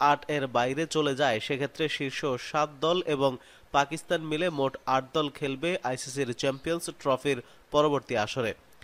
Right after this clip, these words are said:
বিশ্বকাপে ব্যর্থতার ষোলো কলা পূর্ণ করা বাংলাদেশ বর্তমানে অবস্থান করছে পয়েন্ট টেবিলের নয় নম্বরে। টাইগারদের নিচে রয়েছে শুধু বিশ্ব চ্যাম্পিয়ন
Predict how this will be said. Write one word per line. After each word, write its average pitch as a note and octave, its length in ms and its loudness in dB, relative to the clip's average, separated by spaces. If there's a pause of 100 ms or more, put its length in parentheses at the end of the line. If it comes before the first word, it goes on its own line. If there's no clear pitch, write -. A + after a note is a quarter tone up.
(320)
বিশ্বকাপে E3+ 460 2
ব্যর্থতার E3+ 600 4
ষোলো F#3 340 -2
কলা E3+ 260 2
পূর্ণ D#3 360 -2
করা D3 240 2
বাংলাদেশ B2+ 680 0
বর্তমানে C3+ 480 0 (300)
অবস্থান D3+ 500 2
করছে D3+ 400 -2
পয়েন্ট C#3 320 2
টেবিলের C3 360 -2
নয় C3 180 4
নম্বরে। A2 400 0 (360)
টাইগারদের C#3+ 580 2
নিচে C#3+ 400 0
রয়েছে D#3 400 2
শুধু D3 400 -2 (300)
বিশ্ব D#3 320 0
চ্যাম্পিয়ন D#3 520 0